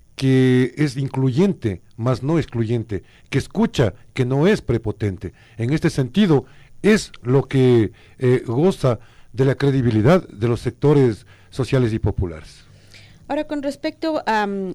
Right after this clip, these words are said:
Speaker 2: aquellas, eh, aquellas ideas que usted como candidato tiene de llegar a la Asamblea Nacional, ¿usted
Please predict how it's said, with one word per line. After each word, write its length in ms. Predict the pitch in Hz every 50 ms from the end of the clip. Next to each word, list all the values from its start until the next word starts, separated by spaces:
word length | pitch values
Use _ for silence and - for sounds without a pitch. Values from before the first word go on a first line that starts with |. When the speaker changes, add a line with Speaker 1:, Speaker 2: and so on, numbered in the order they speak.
| - -
Speaker 2:
aquellas, 680 | 202 202 - - 247 247 247 254 240 233 202 180 -
eh, 360 | 185 180 180 170 165 160 151 - - - -
aquellas 480 | 190 190 - 208 208 202 226 220 185
ideas 480 | 190 190 180 208 208 208 202 208 196 -
que 240 | - 208 180 - -
usted 480 | - 190 - - _ - 233 226 226 214
como 260 | - - 175 175 165
candidato 600 | - 175 175 185 190 185 202 208 202 208 208 190
tiene 540 | - - 208 202 202 196 190 190 196 202 190
de 160 | 180 180 170
llegar 460 | 160 170 160 175 185 190 196 190 185 - - - - - -
a 100 | - 180
la 100 | 185 190
Asamblea 540 | 185 - - 180 180 180 196 202 202 202 196
Nacional, 720 | 196 180 165 160 - - 175 165 170 180 190 196 202 196 - - - - - - - - - - _
¿usted 380 | - - - - 294 294 285 -